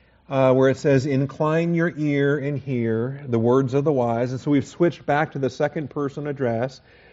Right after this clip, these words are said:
rather than much of, uh, chapters ten through twenty-two is all in the third person. He who does this, he who does that. No, it's, it, we're back to, uh, the second person. "Incline your ear and hear the words of the wise.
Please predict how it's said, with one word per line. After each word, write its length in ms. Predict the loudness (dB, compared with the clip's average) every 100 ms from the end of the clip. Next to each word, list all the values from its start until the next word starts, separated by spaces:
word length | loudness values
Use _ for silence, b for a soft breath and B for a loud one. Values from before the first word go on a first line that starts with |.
| b
rather 300 | 4 4 6
than 420 | 4 2 2 -4 -4 0
much 260 | 2 2 2
of, 260 | 2 4
uh, 340 | 4 4 2 0
chapters 440 | 0 0 0 -4
ten 240 | -4 -4
through 120 | -2 -4
twenty-two 540 | -4 -4 -2 0 0
is 80 | 2
all 160 | 0
in 60 | -2
the 80 | -4
third 340 | 0 2 0
person. 480 | 0 -2 -2 -8 -8 b b b
He 180 | 0 2
who 140 | 2
does 240 | 4 2 2
this, 320 | 2 2 0
he 140 | 0
who 160 | 2 2
does 220 | 0 0
that. 360 | -2 -2 -4 -6 b b b b b -2
No, 200 | 0 0
it's, 140 | -2
it, 240 | -2 0
we're 100 | 0
back 360 | 2 2 2 -2
to, 500 | 0 4 4 2 -2
uh, 360 | -4 -2 -2 -4
the 200 | -6 -8
second 440 | -4 -4 -4 -8
person. 400 | -4 -4 -4 -4
"Incline 640 | -4 -4 -2 0 0 -2 0
your 260 | 2 2
ear 400 | 0 0 -2 -2
and 160 | -4 -8
hear 240 | -4 -4
the 80 | -2
words 320 | -2 -2 -4
of 80 | -4
the 80 | -4
wise. 400 | -4 -4 -4